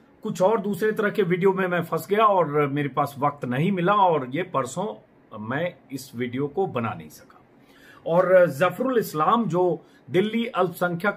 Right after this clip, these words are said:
आयोग के अध्यक्ष हैं, जिन्होंने कुछ विवादास्पद बयान दिए थे, शर्मनाक बयान दिए, उनको जो भी कहें, जितनी भी लानत मलामत की जाए, ऐसे बयान दिए, उस पर मैं उस दिन वीडियो नहीं बना पाया।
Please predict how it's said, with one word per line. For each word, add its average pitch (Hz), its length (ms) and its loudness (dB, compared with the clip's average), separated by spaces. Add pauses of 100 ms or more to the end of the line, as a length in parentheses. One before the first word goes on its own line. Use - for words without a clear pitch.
आयोग 170 320 2
के 180 80 0
अध्यक्ष 160 460 -2
हैं, 107 240 -8 (420)
जिन्होंने 175 440 2
कुछ 170 260 -2
विवादास्पद 156 680 2 (160)
बयान 190 280 4
दिए 165 300 -2
थे, - 260 -14 (220)
शर्मनाक 160 500 2
बयान 160 380 0
दिए, 156 280 0
उनको 151 260 0
जो 233 180 2
भी 285 120 0
कहें, 165 220 0
जितनी 226 260 -2
भी 220 100 0
लानत 170 380 0
मलामत 147 440 0
की 131 100 -6
जाए, 131 320 -4 (280)
ऐसे 147 260 -2
बयान 135 340 2
दिए, 139 300 -4 (240)
उस 160 140 -6
पर 214 180 -2
मैं 220 120 -2
उस 156 180 -4
दिन 190 160 -4
वीडियो 139 300 0
नहीं 135 260 0
बना 113 200 -4
पाया। 92 440 -10